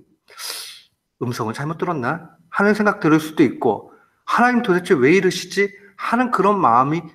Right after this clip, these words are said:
있었을 수 있습니다. 그러나 하나님 그 침묵하시는 이십 년 동안에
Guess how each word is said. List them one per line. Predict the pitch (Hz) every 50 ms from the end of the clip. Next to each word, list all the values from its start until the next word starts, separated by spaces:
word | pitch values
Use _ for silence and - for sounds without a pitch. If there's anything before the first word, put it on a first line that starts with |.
| _ _ _
있었을 | 156 147 - - 185 165 - - - 160 -
수 | - - 185 147
있습니다. | 113 - - - 113 113 113 - - - - - - - - _ _ _ _ _ _ _ _ _ _ _ _ _ _
그러나 | - - - 131 123 135 127 123 151 160 123 - - - - - - - - - _
하나님 | - 208 208 202 208 208 202
그 | 196 202 202
침묵하시는 | - - 240 240 226 233 - 208 208 - 214 208
이십 | 190 180 190 214 208 - 214 214 214
년 | 220 214 214 214
동안에 | 214 190 175 165 147 147 165 202 214 - -